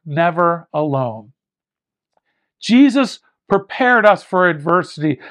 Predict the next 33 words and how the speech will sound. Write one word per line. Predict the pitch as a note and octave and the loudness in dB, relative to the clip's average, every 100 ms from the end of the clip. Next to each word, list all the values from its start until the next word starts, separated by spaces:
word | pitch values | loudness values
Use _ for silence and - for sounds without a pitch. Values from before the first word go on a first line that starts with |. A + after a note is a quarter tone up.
| - | -8
and | D#3+ D#3+ | -6 -4
division. | D#3 D#3 D#3 C#3+ E3+ | -4 -2 -2 -4 -2
Even | A#3+ C#4 C#4 A#3+ | 2 2 2 -2
during | C4 A#3 G#3+ | 0 0 -2
times | D3 A3 G#3+ G#3 F#3 - - | -4 0 2 0 -4 -12 -10
of | - C#3+ | -10 -10
trouble | - A#3+ A3 F3 C#3 - - - | -2 2 2 2 -6 -8 -10 -2
or | G3 A3 | -2 2
illness | A3+ A3 G3 - _ - | 0 0 -4 -6 _ -2
or | F#3+ | -2
struggle, | - - A3 F3+ - - - | 0 4 4 4 -4 -8 -2
God | E3 A#3+ B3 B3 | 2 4 4 2
is | B3 A3+ | 0 -4
with | F3+ G#3+ | -2 2
us. | E3+ D3 - - | 2 0 -8 -8
Emmanuel, | A#3+ A#3+ A3 A#3 A#3 A#3+ A#3 G3+ - - E3 | -2 -2 2 2 2 -2 0 0 0 -8 -2
God | A3+ A#3+ B3 A#3 A3 | 2 4 4 2 0
with | A#3 A#3 G3 - | 2 2 0 2
us. | G3+ D#3 - - - | 2 2 -6 -18 -6
Not | A#3 C#4 C4 | 0 2 2
just | C4 A3+ A#3+ | -4 -4 -4
a | |
Christmas | - G#3+ F#3+ F#3 E3+ | -2 -2 -2 -4 -6
theme, | - F#3 F#3 G3+ - - - | -2 -2 -2 -8 -10 -18 -8
not | G#3+ A3+ F#3 | -4 -4 -2
like | G3+ A3 - _ F#3+ | 0 0 -2 _ 0
that | B3 - F3 | 0 0 -4
God, | A#3+ C4+ C4 F#3 | -2 2 0 4
that | A#3 G#3 - | 2 4 0
a | |
spirit | G3 - - C#4 C#4+ C#4+ | -2 -6 -4 0 2 2
of | A3 F3 | 2 2
Emmanuel | F#3 G#3 C4 C4 B3+ C4+ A#3+ | 0 -2 -4 -4 -4 -2 -2